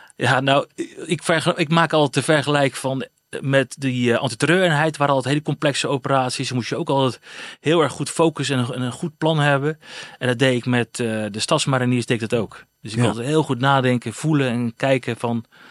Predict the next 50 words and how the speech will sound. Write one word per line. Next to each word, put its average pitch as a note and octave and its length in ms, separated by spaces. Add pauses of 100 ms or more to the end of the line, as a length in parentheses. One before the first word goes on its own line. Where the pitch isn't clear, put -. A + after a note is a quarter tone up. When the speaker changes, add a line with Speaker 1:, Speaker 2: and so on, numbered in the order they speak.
(160)
Speaker 1:
"Hoe C#3 140
gaan B2+ 120
we A#2 100
hier A2+ 100
het - 80
verschil C3 220
maken?" F#2 340 (140)
Speaker 2:
Ja, C3+ 140
want C3+ 160
wa-, D#3+ 120
wat F3 260
was D#3 280
uiteindelijk, D3 800
eh, A#2+ 360 (440)
bij B2+ 120
die B2 100
eerste C#3+ 280
klus D#3 320
die C3 120
je A#2 100
deed, B2+ 240
wat B2+ 160
was B2+ 160
het B2 100
probleem B2 540
binnen B2+ 200
die A2+ 100
wijk? A2+ 200
Speaker 1:
Nou, A#2 100
dat A#2 100
was C3+ 340
in C3 240
de B2 140
Oud-Charloes. C#3+ 840
En, B2 160
nou A2+ 100 (440)
ja, A2 160
het G2+ 100
leven A2+ 400
is, A2 300
eh, A2 100
magisch, A#2+ 540
hè. B2 200
En G#2+ 100
die G#2+ 100
brengt, A2 340
eh, G#2+ 260
dat G#2 120
is G#2 100
het, - 160